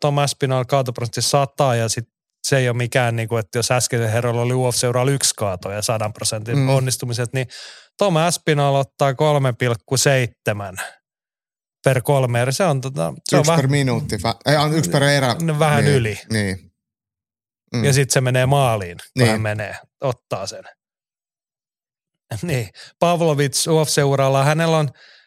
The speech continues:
Speaker 1: hän on hyvä ottelija, hän on tosi hyvä siinä pystyssä ja hänellä on sellaisia matseja pistetty eteen, että hän saa lyödä niitä. Hän, U F C-uralla hän on seitsemän matsiin, niin hän on neljä kertaa yritetty kaataa, niin okei, näyttää kivalta, kun hän on
Speaker 2: Mm.
Speaker 1: kolme niistä puolustanut.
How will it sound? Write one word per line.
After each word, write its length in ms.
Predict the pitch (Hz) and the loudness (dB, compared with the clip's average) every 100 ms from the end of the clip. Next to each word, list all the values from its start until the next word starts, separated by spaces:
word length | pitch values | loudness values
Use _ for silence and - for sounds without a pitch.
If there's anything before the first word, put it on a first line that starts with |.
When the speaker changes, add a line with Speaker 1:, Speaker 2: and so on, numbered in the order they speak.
| _ _ _ 151 | _ _ _ 2
Speaker 1:
hän 140 | 165 | 4
on 80 | 147 | 4
hyvä 260 | 156 156 | 4 2
ottelija, 480 | 131 123 - 113 107 | 2 -2 -4 -4 -2
hän 140 | 113 123 | -2 -4
on 140 | 120 | 0
tosi 320 | 135 127 139 | 0 2 0
hyvä 180 | 117 113 | 0 -2
siinä 180 | 113 104 | -6 -4
pystyssä 380 | 135 - - 120 | -4 -2 -2 -2
ja 40 | |
hänellä 240 | 123 120 113 | 0 -2 0
on 60 | |
sellaisia 400 | 120 127 113 120 | 0 0 0 -2
matseja 540 | 113 117 - - 98 101 - _ | 0 -2 -2 -4 -4 -10 -14 _
pistetty 480 | - 104 120 - 113 | -6 -2 -4 -4 -6
eteen, 340 | 107 - 110 - | -4 -6 -8 -10
että 120 | - | -10
hän 140 | 110 - | -8 -4
saa 220 | 113 107 | -4 -4
lyödä 280 | 117 127 - | -6 -6 -8
niitä. 340 | 151 120 - _ _ _ _ _ - | -10 -14 -16 _ _ _ _ _ -2
Hän, 160 | 143 127 170 170 156 - | -2 -2 -12 -14 -12 -2
U 220 | 160 151 | 0 2
F 40 | |
C-uralla 540 | - 139 135 139 139 131 | 2 2 2 2 2 2
hän 140 | 135 | 0
on 80 | 131 | 2
seitsemän 500 | 151 147 - 123 117 | 2 2 0 -2 0
matsiin, 360 | 117 117 127 | -2 -2 -2
niin 60 | 117 | -2
hän 100 | 123 131 | -2 0
on 60 | |
neljä 260 | 131 135 110 | 0 0 -2
kertaa 380 | 98 - - 107 | -4 -10 -6 -6
yritetty 460 | 107 107 104 - - | -4 -6 -6 -10 -10
kaataa, 420 | - 98 90 123 | -6 -6 -6 -6
niin 120 | 127 | -4
okei, 240 | 135 - 143 | -4 -4 0
näyttää 340 | 147 - 135 | -2 0 -4
kivalta, 360 | 127 135 127 - | -2 0 0 -2
kun 100 | 113 | -2
hän 120 | 120 | -2
on 60 | 120 | 0
Speaker 2:
Mm. 40 | |
Speaker 1:
kolme 280 | 131 120 113 | 0 0 -2
niistä 260 | 107 104 - | -4 -6 -4
puolustanut. 640 | 123 101 - - 85 107 | -4 -4 -4 -6 -8 -14